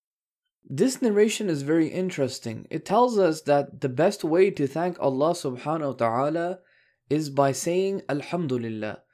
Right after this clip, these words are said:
In another similar tradition from Imam Sadiq alayhi salam,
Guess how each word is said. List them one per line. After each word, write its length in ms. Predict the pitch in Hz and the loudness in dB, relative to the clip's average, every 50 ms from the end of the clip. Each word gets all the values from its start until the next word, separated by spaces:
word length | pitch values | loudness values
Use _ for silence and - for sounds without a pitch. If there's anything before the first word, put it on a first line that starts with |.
| _ _ _ _ _ _ _ _ _ | _ _ _ _ _ _ _ _ _
In 320 | - 185 226 220 190 - - - | 2 2 4 4 2 -2 -2 -2
another 380 | 156 151 170 214 208 240 226 | 2 2 4 4 4 2 0
similar 480 | 208 190 - 214 208 220 233 220 202 180 | 0 0 0 0 0 0 0 2 0 0
tradition 640 | 160 - - 160 139 147 180 190 185 - 175 147 127 | 0 -2 -4 -4 0 2 2 2 2 0 -4 -6 -4
from 260 | - - 147 - - | -2 -2 -2 -2 -2
Imam 280 | - 196 196 190 185 175 | -4 -2 0 2 0 0
Sadiq 400 | 170 - 170 160 156 143 139 135 | 0 0 0 0 2 2 0 0
alayhi 400 | 104 104 123 123 123 123 123 117 | 0 -2 -2 0 0 0 -2 -4
salam, 500 | - - - 113 110 110 113 127 139 165 | -4 -6 -4 -4 -2 -2 -2 -4 -6 -8